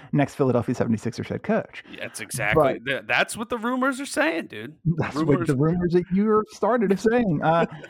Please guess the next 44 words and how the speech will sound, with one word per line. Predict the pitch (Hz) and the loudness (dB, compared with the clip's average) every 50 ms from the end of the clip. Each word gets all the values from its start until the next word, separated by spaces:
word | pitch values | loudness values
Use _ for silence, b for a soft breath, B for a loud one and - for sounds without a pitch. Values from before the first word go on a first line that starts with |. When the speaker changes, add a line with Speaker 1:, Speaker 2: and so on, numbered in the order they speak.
| - | -10
Speaker 2:
<laughs> | 151 - - - - - - | -10 -8 -6 -6 -2 2 4
Speaker 1:
okay, | 202 190 165 139 | 4 4 4 4
so | 135 175 175 | 2 2 2
we | 180 214 226 226 | 2 4 6 6
are, | 214 196 185 175 | 6 6 6 4
we | 160 185 202 220 | 4 4 4 4
are | 214 202 | 4 4
the | 190 | 4
same | 175 - - 208 190 190 185 | 2 -2 0 0 2 4 4
there, | 180 170 165 151 | 4 4 4 2
except | 147 - - - - | 2 2 0 0 2
I | 139 135 135 135 | 4 4 4 4
do | 123 147 139 | 4 4 4
have | 131 123 120 - - | 4 4 2 0 -4
Purdue, | - 139 123 113 123 123 117 113 110 101 - - - | -4 -4 -2 0 2 2 4 4 2 0 -2 -4 -4
uh, | 139 110 - - 123 - - | -4 -4 -4 -4 -4 -4 -4
advancing | 127 127 120 110 - 135 - - - - | -4 -2 -2 -2 -2 -4 -6 -8 -8 -8
to | - - | -6 -6
the | - - - - | -6 -6 -6 -8
Sweet | - - - - | -10 -12 -12 -12
sixteen. | - - - - - - - 127 - _ _ _ _ - | -12 -16 -12 -8 -6 -6 -6 -6 -8 _ _ _ _ -14
Speaker 2:
Okay. | 156 - - 151 | -12 -4 0 2
Speaker 1:
What | 151 | 2
do | 160 | 2
you | 151 156 | 2 2
have, | 147 139 127 131 - - - - | 2 0 0 -2 -8 -10 -12 -6
what | 151 147 143 | -2 0 2
do | 143 | 2
you | 143 | 2
have | 127 127 | 2 2
in | 135 127 | 2 0
the | 117 | 0
next | 117 - | 0 -4
round? | - - - - - - _ _ _ _ _ _ _ - - - | -6 -8 -8 -8 -10 -12 _ _ _ _ _ _ _ -20 -18 -12
Speaker 2:
I | - 135 151 | -10 -6 -4
have, | 185 208 220 220 202 - - - _ _ | -4 -4 -4 -6 -8 -12 -18 -20 _ _
so | - - 143 | -14 -12 -6
here's | 131 165 202 214 180 | -2 -2 -2 -2 -2
one, | 131 123 117 110 107 - - | -6 -8 -10 -10 -10 -10 -6
plus | - 185 196 220 - 226 | 0 0 0 0 0 -2
eight | 220 220 180 | -2 -2 0
hundred, | 180 196 233 202 151 110 - | -2 -2 -2 -4 -6 -10 -10
Chris. | - - 120 113 - - - - - _ _ _ _ _ _ _ | -10 -10 -8 -8 -8 -10 -12 -14 -16 _ _ _ _ _ _ _
Memphis | - 110 123 156 185 180 - - - - - - - - | -8 -4 -2 -2 -2 -2 -4 -10 -12 -10 -12 -14 -16 -18